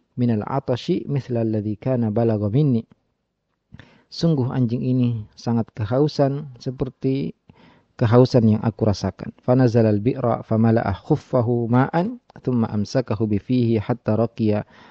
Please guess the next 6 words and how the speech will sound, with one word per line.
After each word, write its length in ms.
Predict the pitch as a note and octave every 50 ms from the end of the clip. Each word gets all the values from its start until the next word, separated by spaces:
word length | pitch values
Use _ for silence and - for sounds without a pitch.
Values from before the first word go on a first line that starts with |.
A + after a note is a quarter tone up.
| - _ _
fasaqal 560 | - B2 A#2 - A#2 - - G#2+ G#2 G2+ G2
kalba 400 | - A2 G#2+ G#2+ G2+ G2+ G2+ F#2+
fasyakarallahu 920 | - A2+ G#2 - - G#2+ - - G#2 G#2 G#2 G2+ G2+ G#2 G2+ G2+ F#2+ F#2+ G#2
lahu 380 | G2 G2 F#2 G2 G2+ G#2 G#2 -
faghafara 560 | - G#2 A2 G#2+ A2 G2 - G#2 G2+ F#2+ G2
lahu. 320 | G2 A2 B2+ C3 C3 A2+